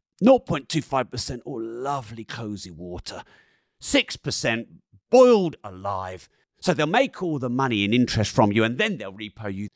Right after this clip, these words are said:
then they'll buy the repossessed, distressed property off you. Now, of course, they'll make out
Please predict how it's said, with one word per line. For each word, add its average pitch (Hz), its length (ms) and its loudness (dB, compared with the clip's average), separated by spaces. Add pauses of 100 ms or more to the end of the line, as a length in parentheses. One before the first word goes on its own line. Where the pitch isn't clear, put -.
(100)
then 139 220 4
they'll 110 160 -6
buy 92 260 -8
the 87 120 -12
repossessed, 92 580 -8
distressed - 420 -10
property 82 420 -6
off - 200 -16
you. 87 100 -8
Now, 220 240 -2
of 247 100 -4
course, 226 220 -2
they'll 180 140 -4
make 139 340 -8
out 120 180 -2